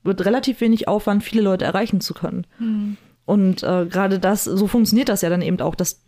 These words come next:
Speaker 1: Themen eben trenden, ne? Wenn dann eben, äh, genug Aufmerksamkeit da ist und das dann eben, ähm,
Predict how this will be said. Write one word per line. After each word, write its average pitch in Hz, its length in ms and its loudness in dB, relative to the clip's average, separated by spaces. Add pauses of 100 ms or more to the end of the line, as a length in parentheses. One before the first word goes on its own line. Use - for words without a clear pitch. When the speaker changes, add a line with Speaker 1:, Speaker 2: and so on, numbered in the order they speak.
(100)
Speaker 1:
Themen 202 240 2
eben 185 160 2
trenden, 180 640 0
ne? 214 120 2
Wenn 208 120 2
dann 185 100 2
eben, 185 280 0
äh, 170 340 -2 (360)
genug 226 200 4
Aufmerksamkeit 208 720 0
da 185 160 0
ist 214 160 0
und 190 60 2
das 196 120 0
dann 190 140 0
eben, 185 340 0
ähm, 175 480 0